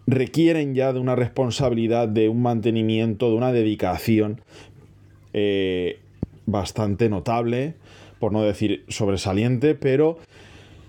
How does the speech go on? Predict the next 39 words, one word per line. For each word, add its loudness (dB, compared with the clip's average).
te -2
tengo 0
que -2
decir 2
que -2
si -2
tú 2
llegas 0
a 2
este -2
punto 2
ya 0
tienes 0
que 0
ser -2
consciente 0
de 2
lo 2
que 0
implican 0
ciertas -2
cosas, 0
lo 0
que 2
implica, 0
pues, -4
eh, 4
la 2
fase -2
de 4
abonado 0
nu-, -2
nutricional, 2
la -2
fase -2
de, 2
eh, -2
adición 0
de 0